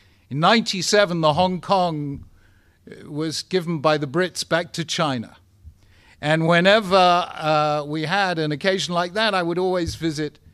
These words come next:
the head of state, the new head of state. So we met, Elaine and I met Mister Tung Chee-hwa, who was the first Beijing chief executive of China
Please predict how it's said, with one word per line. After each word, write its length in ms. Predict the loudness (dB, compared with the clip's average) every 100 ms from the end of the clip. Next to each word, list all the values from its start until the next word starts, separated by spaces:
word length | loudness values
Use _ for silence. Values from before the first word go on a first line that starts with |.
| -20 _ _
the 100 | -4
head 140 | 0 0
of 140 | 0
state, 400 | -6 -8 -10 -12 _ _ _ -20 _ _ -20 -8
the 80 |
new 220 | -2 0 2
head 180 | 0
of 140 | -2 -8
state. 340 | -10 -12 -12
So 240 | -12 -8 -6
we 160 | -4
met, 420 | -2 -2 -4 -12
Elaine 380 | -12 -8 -6 -4
and 140 | -2 0
I 140 | 0
met 360 | -2 -4 -6 -16 -16 -20 -20 -14
Mister 300 | -4 -4 -4
Tung 260 | -6 -4 -4
Chee-hwa, 640 | -4 -6 -2 -2 -2 -4 -10 _ _ _ _ _ _ _ _
who 100 | -6
was 220 | -4 -4 -4
the 100 | -2
first 400 | 2 2 0 0
Beijing 580 | 2 2 0 -2 -4
chief 320 | -6 -6 -8 -8
executive 800 | -6 -4 -4 -6 -8 -8 -8 -16 _
of 120 | -14 -8
China 420 | -6 -6 -10